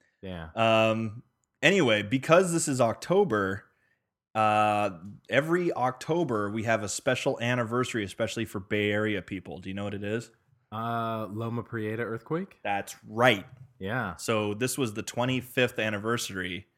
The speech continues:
Speaker 2: and something I thought I'd dive into because everybody ha-, in the Bay Area can tell you right where they were and what they were doing when the earthquake hit,
Speaker 1: Do
Speaker 2: so.
Speaker 1: you remember where you were when the earthquake happened? What were you doing?
Speaker 2: They,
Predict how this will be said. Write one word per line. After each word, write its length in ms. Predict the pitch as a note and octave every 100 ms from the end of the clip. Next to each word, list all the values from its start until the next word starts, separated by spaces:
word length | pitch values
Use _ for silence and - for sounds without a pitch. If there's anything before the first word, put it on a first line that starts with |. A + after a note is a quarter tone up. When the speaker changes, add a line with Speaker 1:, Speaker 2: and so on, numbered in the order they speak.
| _ _ _ -
Speaker 2:
and 120 | G#2
something 200 | D3 C#3
I 20 | A#2+
thought 220 | B2+ A2+
I'd 140 | A2+
dive 220 | A2+ A2
into 280 | A2+ G#2+ G#2
because 200 | G2 G#2
everybody 680 | G#2+ F#3 F#3 F3+ D#3 D3 C3+
ha-, 140 | B2+ B2+
in 160 | B2+
the 80 | B2+
Bay 180 | A#2 A#2
Area 460 | G#2+ G2 F#2+ G2
can 180 | G2 G#2+
tell 160 | G2+ G#2
you 140 | G2+
right 200 | G#2+ C#3
where 120 | C#3+
they 100 | C3+
were 220 | B2+ A#2 A#2
and 120 | A2
what 140 | A2+
they 80 | A#2+
were 140 | A2+
doing 320 | G#2+ G#2+ G#2 G2+
when 80 | G2+
the 100 | G2+
earthquake 380 | G2+ G#2+ F#2+
hit, 200 | - F#2
Speaker 1:
Do 60 | E3+
Speaker 2:
so. 60 | A#3
Speaker 1:
you 220 | D4 D4+
remember 720 | A#3 G3+ D3+ D3+ D#3 D#3 D#3
where 220 | C#3+ D3
you 200 | D3 D3 D#3
were 440 | A#2+ B2+ C3+ C#3
when 200 | C3 C3+
the 100 | B2
earthquake 680 | G#2+ C3 C3+ - C3 C3+ C3+
happened? 680 | A2+ B2+ - C#3 C3+ C3 B2
What 320 | B3 C#4+ -
were 200 | D#3+ D3
you 480 | C3 C3 E3+ F3 F3
doing? 460 | C#3+ C3+ B2+ G#2+
Speaker 2:
They, 120 | C3